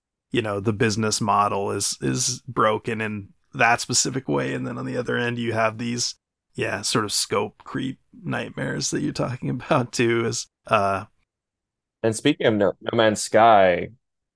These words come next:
Speaker 2: the idea of how different that project would be if, again, it had another ten million dollars in budget, and it was supposed to be what we now know of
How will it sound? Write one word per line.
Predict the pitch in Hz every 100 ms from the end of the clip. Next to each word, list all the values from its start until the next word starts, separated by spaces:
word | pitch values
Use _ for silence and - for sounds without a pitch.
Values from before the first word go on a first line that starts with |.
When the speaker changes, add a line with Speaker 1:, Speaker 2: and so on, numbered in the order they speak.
| _ _ _ _ 98
Speaker 2:
the | 101 113 107 104 -
idea | 101 95 107 104 101
of | - - 101 95 95 90 85 85 - - - _ _ _ -
how | - 120
different | 127 113 113 127 104
that | 107
project | - 104 104 101
would | 107
be | 95 95 90 90
if, | 98 101
again, | 104 95 104 95 90 85 _ _ _ _ _ _ _ _ _ -
it | 117
had | 110 110 110
another | 98 110 104 104 104 101 98 95
ten | - - 104
million | 101 98 95
dollars | 92 90 90
in | 92
budget, | 87 85 90 90 - -
and | 104
it |
was | 98 104
supposed | - - 104 98 -
to | 110 95 95 90 90 - _ _ _ _ _ _ 101 92
be | 117 117 117
what | 110 -
we | 110
now | 104 101 101 98
know | 98 104 120 120
of | 104 95